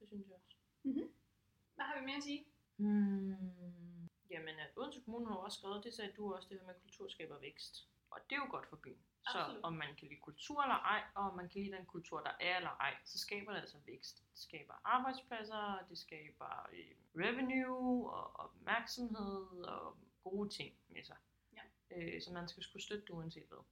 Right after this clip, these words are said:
Speaker 1: Fordi det gør, at, at byen,
Speaker 2: <laughs> I
Speaker 1: den
Speaker 2: skal.
Speaker 1: I skal. Der, der bliver noget fremdrift i
Speaker 2: Ja.
Speaker 1: Odense. Og det kan vi jo godt lide.
Speaker 2: Det kan vi.
Speaker 1: Ja. Øh, og så tror jeg bare, at vi lige nu er sådan inde i orkanens øje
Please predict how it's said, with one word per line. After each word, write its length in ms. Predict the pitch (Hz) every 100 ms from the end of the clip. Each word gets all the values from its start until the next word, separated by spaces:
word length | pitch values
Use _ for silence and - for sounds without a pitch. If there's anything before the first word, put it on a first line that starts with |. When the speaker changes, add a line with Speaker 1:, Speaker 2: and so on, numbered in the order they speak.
| _ -
Speaker 1:
Fordi 180 | 170
det 200 | 165 165
gør, 180 | - 170 185 180
at, 140 | 175 - -
at 140 | 170 - -
byen, 240 | 208 180 196
Speaker 2:
<laughs> 60 |
I 20 | 180
Speaker 1:
den 160 | 185
Speaker 2:
skal. 240 | 165 262 339 - - -
Speaker 1:
I 60 |
skal. 360 | 170 - 156 160 - - -
Der, 160 | 185 180 - - -
der 320 | 175 180 -
bliver 200 | 196 208
noget 340 | 208 175 156 151
fremdrift 460 | - 165 - - - - - -
i 40 |
Speaker 2:
Ja. 100 | 90
Speaker 1:
Odense. 220 | 98 - - - _ _
Og 80 | - -
det 160 | 240 247
kan 80 | 233
vi 40 |
jo 80 | 165
godt 140 | - -
lide. 200 | - - _ _ _
Speaker 2:
Det 100 | 349
kan 80 | 330 220
vi. 60 | - -
Speaker 1:
Ja. 60 | - - - - 170
Øh, 320 | 156 151 - - - _ -
og 120 | 165
så 200 | - 190 190
tror 240 | - - -
jeg 80 | 247
bare, 260 | 220 226
at 60 | 214
vi 60 |
lige 220 | 208 220 226
nu 200 | 226 - -
er 300 | 190 196 -
sådan 220 | - 202 196
inde 300 | 196 208 208
i 100 | 196
orkanens 540 | 190 - 190 185 - -
øje 400 | 180 175 190